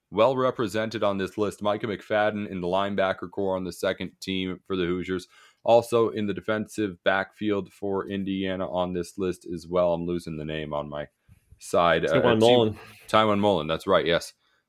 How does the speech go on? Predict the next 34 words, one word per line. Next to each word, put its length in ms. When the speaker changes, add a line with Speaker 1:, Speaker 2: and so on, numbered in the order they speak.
Speaker 1:
On 340
the 80
list 300
for 140
Indiana 360
on 100
the 60
second 360
team 200
All-American 640
too. 340
Those 260
two 200
guys 480
we 180
knew, 220
again, 200
were 140
really 300
good, 320
but 180
just 240
two 160
guys 380
that 80
I 160
didn't 260
know 220
had 340
this 240
kind 400
of 180
national 640
recognition. 880